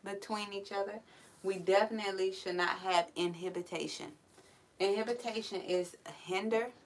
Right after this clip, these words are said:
restrain, or prevent an action or process. We do not want our relationships to be hindered, to be restrained or prevented.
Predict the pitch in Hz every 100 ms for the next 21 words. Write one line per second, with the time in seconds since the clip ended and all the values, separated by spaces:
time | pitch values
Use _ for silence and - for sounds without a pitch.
0 | _ _ - - - - 180 180 180 -
1 | - 185 190 202 208 220 208 - 185 185
2 | - 190 180 160 180 185 170 - - 165
3 | - 170 165 165 - 160 156 160 - -
4 | - - - - - - - _ _ _
5 | - - - 190 240 349 440 294 226 196
6 | 190 220 247 - 180 180 196 180 170 -
7 | - _ - 202 220 190 170 165 190 220
8 | 190 175 170 - - 185 165 156 151 175
9 | 226 269 302 - - _ _ _ _ _
10 | _ _ _ - - - - - 226 196
11 | 196 175 160 - - - 180 214 262 285
12 | 285 - 202 - 214 185 170 180 180 -